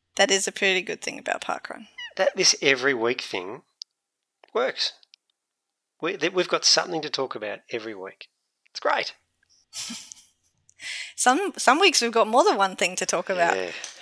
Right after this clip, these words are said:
Speaker 2: Tell you what,
Speaker 1: <laughs>
Speaker 2: tell you what, one thing that came out of last week's episode was our friend, or your friend from the West, idea of a new club.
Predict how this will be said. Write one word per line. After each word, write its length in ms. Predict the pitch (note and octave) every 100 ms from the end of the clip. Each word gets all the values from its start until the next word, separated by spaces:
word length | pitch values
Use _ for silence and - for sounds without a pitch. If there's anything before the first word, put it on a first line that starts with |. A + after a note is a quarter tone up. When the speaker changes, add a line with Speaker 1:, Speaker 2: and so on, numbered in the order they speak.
| - - - - _ _ _ _ _ _ -
Speaker 2:
Tell 180 | B2+ A#2+
you 100 | A#2
what, 680 | A2 - F#4 D#4+ - D#4 -
Speaker 1:
<laughs> 0 |
Speaker 2:
tell 160 | D#3+
you 140 | F3 D3+
what, 120 | E3+
one 300 | C3 E3+ G#3+
thing 400 | - E3+ C3+ C#3
that 140 | C3
came 240 | - B2 A#2+
out 120 | A2+
of 120 | G2+
last 320 | G#2+ G#2+ -
week's 480 | A2 G2+ - - - _ _ -
episode 600 | G2+ - - - - - - - _ _ _ _ - - _ _ _
was 640 | A#2 A2 A2 G#2+ G#2 - - -
our 140 | A#2
friend, 540 | G#2+ - A#2+ B2+ C3 B2 - _ G2+
or 200 | F#2+ F#2+
your 240 | G#2 A2+
friend 360 | - A2+ G#2 G2+
from 180 | -
the 80 | F#2+
West, 600 | F2+ G#2 - - - - - _ - - - - - - _ -
idea 420 | A#2 A2 A2+ A2+
of 140 | A#2 G#2+
a 40 |
new 180 | A2 A#2
club. 380 | - D3+ F#3